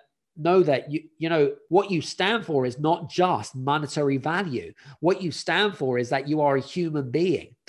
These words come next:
You are adding contribution. You're giving contribution. You're giving your time, and, uh, you're giving,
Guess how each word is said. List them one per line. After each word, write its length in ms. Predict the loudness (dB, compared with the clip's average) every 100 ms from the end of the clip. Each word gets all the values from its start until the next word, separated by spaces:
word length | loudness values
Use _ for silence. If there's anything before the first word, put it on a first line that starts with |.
| -16 2
You 180 | 4 6
are 200 | 4 2 -4 -8
adding 420 | -4 0 0 -2
contribution. 1080 | -4 0 0 0 -4 0 -2 -2 -2 -6 -8 -12 _ _ _ 0
You're 160 | 0
giving 400 | 4 4 4 -2
contribution. 680 | -4 -6 -6 -6 -6 -6 -4
You're 120 | -4
giving 320 | -2 -4 -4
your 140 | -4 -4
time, 540 | -6 -4 -2 -4 -8 -18 _ _ _ -8
and, 400 | -4 -4 -4 -2
uh, 300 | 0 2 0
you're 120 | -4
giving, 480 | -4 -4 -2 -4 -8